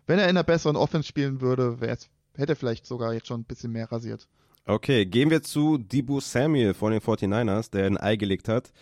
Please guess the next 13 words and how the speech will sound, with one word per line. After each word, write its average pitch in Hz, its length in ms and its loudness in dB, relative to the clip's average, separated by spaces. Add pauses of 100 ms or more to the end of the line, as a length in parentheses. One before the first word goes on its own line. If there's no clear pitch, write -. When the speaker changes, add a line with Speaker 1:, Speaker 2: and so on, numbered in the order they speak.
(120)
Speaker 2:
Limited 143 320 4
Practice, 147 340 0
Limited 135 320 0
Practice. - 640 -4
Was 107 180 -4
können 117 180 0
wir 107 100 4
erwarten? 92 500 -2 (240)
Speaker 1:
Ja, 185 260 4
das 196 200 0
mit 202 120 2
diesem 165 280 -4
Ei, 220 500 0